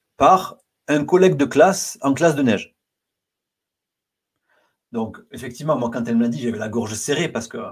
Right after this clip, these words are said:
je sentais toute la charge émotionnelle qu'il y avait derrière ça. C'était tellement dur à vivre pour ce pe-, pour ce jeune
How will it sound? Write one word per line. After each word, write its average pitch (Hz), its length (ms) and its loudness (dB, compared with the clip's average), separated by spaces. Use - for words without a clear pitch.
je - 140 -14
sentais 120 280 -4
toute 147 200 -6
la 147 180 4
charge 175 480 4
émotionnelle 135 640 2
qu'il 123 120 -4
y 113 40 0
avait 123 120 -2
derrière 110 280 -2
ça. 160 180 2
C'était - 340 -14
tellement 196 400 2
dur 151 320 -2
à 131 80 2
vivre 120 380 -4
pour 107 180 -12
ce - 80 -16
pe-, 117 220 -10
pour 113 140 -8
ce - 100 -6
jeune 127 320 -2